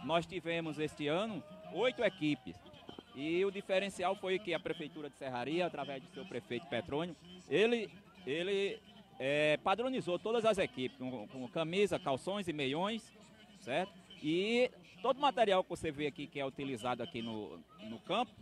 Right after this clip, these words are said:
você vê que é material de ponta, de primeira linha, e nós prezamos por isso, fazer um bonito futebol, é, agradecer aos torcedores que se portaram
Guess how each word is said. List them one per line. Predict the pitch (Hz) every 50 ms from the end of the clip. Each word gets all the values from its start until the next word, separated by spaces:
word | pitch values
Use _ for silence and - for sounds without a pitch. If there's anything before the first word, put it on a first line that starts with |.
| - - - - - - -
você | - 196 185
vê | 180 208 208
que | 226
é | 220
material | 214 214 202 - 208 185 180 180 202 196
de | 233 220
ponta, | - 185 180 185 180 - 143
de | 120 139
primeira | - - 160 175 196 196 175
linha, | 160 160 165 170 165 151 127 98 - - - - - -
e | 117 139 151 165 180 185
nós | 175 175 185 185
prezamos | - - 202 208 175 - 160 185 202 185
por | - 214 196 165
isso, | 160 165 160 151 - - 107 - _ - - - - - -
fazer | - 156 160 139 175
um | 180 180 180
bonito | 170 170 160 170 202 196 -
futebol, | - 180 - - 120 117 127 131 147 165 175 190 190 - - - - - - - - - - - - - -
é, | 135 147 147 151 151 156 151 151 -
agradecer | - 170 185 - 180 170 143 - - 151 151 147
aos | 139 139 123 -
torcedores | - 143 - - 123 110 127 143 170 170 -
que | - 139
se | - - 139
portaram | - 143 131 - - - 131 131 127 127 107